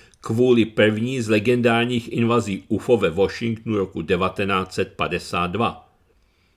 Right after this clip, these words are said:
Ruppelt nebyl přítomen, když americké hlavní město poprvé zažilo doslova atak neznámých létajících objektů. Ruppelt se o tom dozvěděl až z novin, ale důsledky přesto pocítil.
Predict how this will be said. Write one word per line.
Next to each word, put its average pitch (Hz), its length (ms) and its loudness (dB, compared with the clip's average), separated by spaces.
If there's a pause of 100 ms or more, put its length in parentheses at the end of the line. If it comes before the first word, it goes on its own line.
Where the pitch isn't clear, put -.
(160)
Ruppelt 113 420 4
nebyl 190 260 4
přítomen, 139 760 0 (420)
když 117 320 0
americké 151 600 2
hlavní 135 340 0
město 123 460 -2
poprvé 135 640 2
zažilo 120 500 2
doslova 143 540 0
atak 110 600 -4
neznámých 117 720 -2
létajících 113 720 0
objektů. 127 640 -4 (1040)
Ruppelt 117 580 4
se 160 100 2
o 156 120 4
tom 147 220 4
dozvěděl 131 680 4
až 127 180 2
z 117 120 -4
novin, 107 500 0 (180)
ale 101 200 4
důsledky 117 680 0
přesto 117 420 -2
pocítil. 87 720 -8